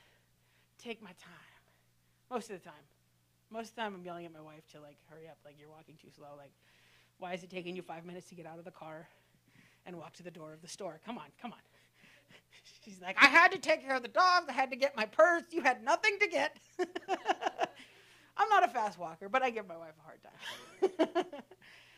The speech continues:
when she's slower than me. Sometimes I walk. I was like, "Now I know why older men walk slow,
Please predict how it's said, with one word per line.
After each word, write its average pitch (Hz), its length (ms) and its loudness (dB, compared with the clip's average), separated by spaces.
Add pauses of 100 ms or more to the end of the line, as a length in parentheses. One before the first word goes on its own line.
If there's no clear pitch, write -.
(600)
when 214 120 -10
she's 196 160 -12
slower 175 260 -14
than 185 140 -20
me. 190 100 -20
Sometimes 202 420 -4
I 180 60 -10
walk. 170 340 -8
I 208 40 -18
was 196 180 -20
like, 196 160 -20
"Now 240 160 -12
I 262 80 -12
know 254 160 -12
why 208 260 -12
older 208 280 -14
men 196 260 -10
walk 175 240 -16
slow, 202 400 -18